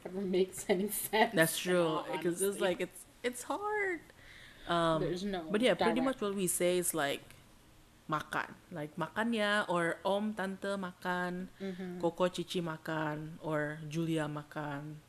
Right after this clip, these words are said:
Speaker 2: or, you know, like,
Speaker 1: Yeah.
Speaker 2: pretty much, um, what it is, is just
Speaker 1: Which
Speaker 2: kinda like asking permission, um, or maybe, like, offering. I don't know,
Speaker 1: Offering.
Speaker 2: so
Speaker 1: I think it's more off-,
Speaker 2: it's more like
Speaker 1: makan.
Speaker 2: offering, huh?
Speaker 1: Yeah, I think it's more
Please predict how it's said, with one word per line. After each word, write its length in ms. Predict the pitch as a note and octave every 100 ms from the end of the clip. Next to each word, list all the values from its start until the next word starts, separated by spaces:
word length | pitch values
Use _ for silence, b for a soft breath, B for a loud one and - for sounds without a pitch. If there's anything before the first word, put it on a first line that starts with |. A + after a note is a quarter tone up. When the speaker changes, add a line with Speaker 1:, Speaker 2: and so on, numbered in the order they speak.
| -
Speaker 2:
or, 300 | D3+ C#3+ D3+
you 160 | E3+ F3
know, 180 | D3+ - B B B B
like, 180 | D3+ -
Speaker 1:
Yeah. 200 | G#3 -
Speaker 2:
pretty 220 | - A3 B3+
much, 400 | B3 B3 - - B B B B - -
um, 480 | F#3+ G3 F#3+ F#3 E3
what 140 | F3 G#3
it 100 | F#3
is, 200 | F#3+ G#3
is 60 | G#3+
just 180 | B3+ C#4
Speaker 1:
Which 40 | -
Speaker 2:
kinda 200 | G#3 A#3
like 200 | G#3+ -
asking 400 | D#3 F3 - G#3
permission, 580 | F#3+ F3 D3 D#3+ - E4+ - - -
um, 680 | F#3+ F#3+ F#3+ F#3 F#3 F#3 - -
or 100 | F#3
maybe, 260 | F#3+ G#3+ B3+
like, 180 | G#3 -
offering. 680 | C#3+ D3+ - A#3+ C4 C#4+ E4 - -
I 100 | A#3
don't 160 | C4+
know, 100 | C4 -
Speaker 1:
Offering. 80 | D3+
Speaker 2:
so 160 | - -
Speaker 1:
I 60 |
think 220 | - C#4+
it's 120 | F4+ -
more 280 | D4 F4 -
off-, 240 | E3 E4 G3+
Speaker 2:
it's 120 | F#3
more 160 | B3 C4
like 180 | F#3+
Speaker 1:
makan. 180 | G#3+ A3
Speaker 2:
offering, 540 | F#3 - A3 G3 F#3+ D#3
huh? 200 | D3+ - F3 -
Speaker 1:
Yeah, 140 | G3+
I 40 |
think 260 | G3 B3 C#4
it's 160 | C4+ -
more 280 | B3 A#3